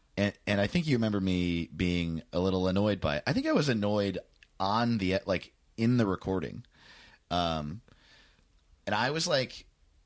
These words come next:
making a comment about how she was like, "Everyone, everyone has to use dental dams for oral sex." And I was like, "No one does that." And, uh, I was kidding.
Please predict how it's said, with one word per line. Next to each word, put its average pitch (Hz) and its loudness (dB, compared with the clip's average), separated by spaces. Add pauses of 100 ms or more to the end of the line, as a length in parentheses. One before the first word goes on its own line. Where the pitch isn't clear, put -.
(260)
making 117 0
a 95 -4
comment 90 -4 (480)
about 87 0
how 80 -2 (1040)
she - 0
was 123 0
like, 101 0
"Everyone, 143 0 (120)
everyone 180 2
has 120 0
to 131 -6
use 120 2
dental 117 0
dams 85 -4
for 95 -4
oral 92 0
sex." - -2
And 85 -6
I 82 -4
was 82 -8
like, 80 -6 (380)
"No 92 -4
one 73 -2
does 62 -8
that." - -14 (400)
And, 98 2
uh, 82 0 (360)
I 147 2
was - 2
kidding. 107 -2